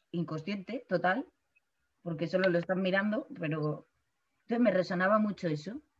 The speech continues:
Pero cuando, cuando empiezan con tablas, números, no sé, digo, "Uh, esto es muy denso, yo no quiero". <laughs> Esto requiere como, o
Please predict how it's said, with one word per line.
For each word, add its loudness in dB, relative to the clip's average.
Pero 2
cuando, 6
cuando 0
empiezan 0
con 0
tablas, 0
números, 0
no -4
sé, -16
digo, -4
"Uh, -6
esto -12
es 0
muy 0
denso, -4
yo -6
no -2
quiero". -6
<laughs> -4
Esto -4
requiere 0
como, 2
o -2